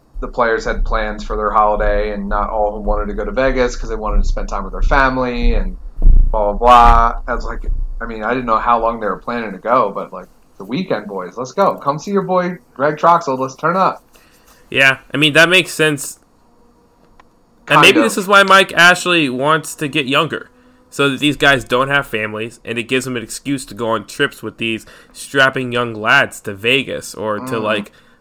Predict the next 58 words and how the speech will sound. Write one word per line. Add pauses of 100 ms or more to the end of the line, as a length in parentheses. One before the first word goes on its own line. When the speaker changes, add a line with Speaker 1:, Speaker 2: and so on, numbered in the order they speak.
(160)
Speaker 2:
to,
like,
Amsterdam,
where
you
go
where
you're
young
and
you're
single
and
you
don't
have
any
worries. (260)
And
Mike
Ashley's
just
trying
to
relive
the
glory
days.
It's
a
midlife
crisis. (180)
Speaker 1:
I
Speaker 2:
This
is
Speaker 1:
see.
Speaker 2:
all
making
sense
now.
So
if
we
get
some (240)
nineteen,
twenty,
twenty-one-year-olds
with
no
responsibilities, (240)
or
guys
like
DeAndre
Yedlin
who,
like,